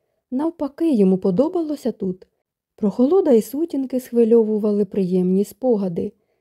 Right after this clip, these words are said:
Стояла тиша. Раптом археолог почув якісь шарудіння. Бугенгаген був не з полохливих. Йому давно вже перевалило за п'ятдесят,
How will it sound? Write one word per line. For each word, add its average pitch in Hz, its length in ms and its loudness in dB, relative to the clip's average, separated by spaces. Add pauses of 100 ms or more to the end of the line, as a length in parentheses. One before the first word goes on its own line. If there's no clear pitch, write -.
Стояла 247 680 -4
тиша. 202 580 -4 (680)
Раптом 190 440 0
археолог 196 520 2
почув 269 400 -6
якісь 262 340 -6
шарудіння. 196 800 -2 (540)
Бугенгаген 254 760 0
був 254 220 2
не 226 120 2
з 226 60 -8
полохливих. 214 920 -2 (340)
Йому 349 200 0
давно 233 360 2
вже 214 140 2
перевалило 202 640 2
за 190 120 -2
п'ятдесят, 190 680 -6